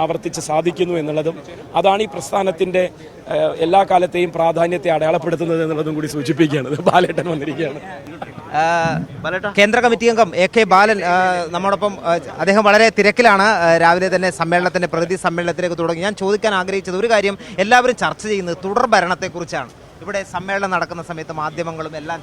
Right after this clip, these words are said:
Speaker 2: ചർച്ച ചെയ്യുന്നത് തുടർ ഭരണം. എങ്ങനെയാണ് അതിൻ്റെ ഒരു, ഒരു നിലവിലെ വിലയിരുത്തൽ എങ്ങനെയാണ്?
Speaker 1: നോക്കൂ, ഏഹ്, നവകേരളം എന്ന് പറയുന്ന വാക്കിൻ്റെ പ്രയോഗത്തിൻ്റെ ഒരു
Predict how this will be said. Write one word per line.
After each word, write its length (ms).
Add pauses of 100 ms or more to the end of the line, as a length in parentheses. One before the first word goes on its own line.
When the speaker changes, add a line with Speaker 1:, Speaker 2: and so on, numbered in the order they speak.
Speaker 2:
ചർച്ച 240
ചെയ്യുന്നത് 300
തുടർ 280
ഭരണം. 240 (560)
എങ്ങനെയാണ് 360
അതിൻ്റെ 260 (120)
ഒരു, 100 (240)
ഒരു 120 (140)
നിലവിലെ 320 (480)
വിലയിരുത്തൽ 440
എങ്ങനെയാണ്? 340 (360)
Speaker 1:
നോക്കൂ, 260 (800)
ഏഹ്, 200 (140)
നവകേരളം 760 (140)
എന്ന് 240
പറയുന്ന 380 (840)
വാക്കിൻ്റെ 520 (100)
പ്രയോഗത്തിൻ്റെ 800 (760)
ഒരു 100